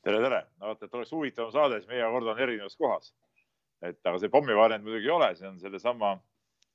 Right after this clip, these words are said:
äh, spordikeskuse mingi õppeklass, et, äh, siin on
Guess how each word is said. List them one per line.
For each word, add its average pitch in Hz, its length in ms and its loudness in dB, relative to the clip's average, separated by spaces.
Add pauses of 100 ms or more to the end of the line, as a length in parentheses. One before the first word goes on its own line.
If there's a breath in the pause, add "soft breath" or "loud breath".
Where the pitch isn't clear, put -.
(120)
äh, 92 640 -6 (100)
spordikeskuse 110 1040 6
mingi 110 320 6
õppeklass, 131 560 6 (240)
et, - 320 -10
äh, 92 720 -8
siin 92 240 -10
on 92 100 -6